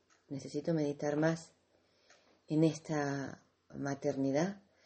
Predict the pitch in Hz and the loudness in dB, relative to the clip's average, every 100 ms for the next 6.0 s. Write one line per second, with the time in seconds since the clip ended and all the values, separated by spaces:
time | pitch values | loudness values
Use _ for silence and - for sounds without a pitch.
0 | _ _ _ 151 143 139 143 139 135 143 | _ _ _ -2 2 0 0 -2 -4 -2
1 | 135 131 120 - - 135 151 147 - 131 | -2 -2 -6 -10 -8 -6 -4 -4 -4 -4
2 | 143 135 131 135 135 135 139 - 139 139 | 0 0 0 -4 -4 -2 -2 -2 0 2
3 | 139 139 - 139 143 143 147 - - 131 | 2 0 -2 -2 0 2 0 0 -8 -8
4 | - 156 156 139 139 _ _ _ _ _ | 0 0 0 -6 -10 _ _ _ _ _
5 | _ _ _ _ _ _ 165 165 156 135 | _ _ _ _ _ _ -4 -2 -2 -4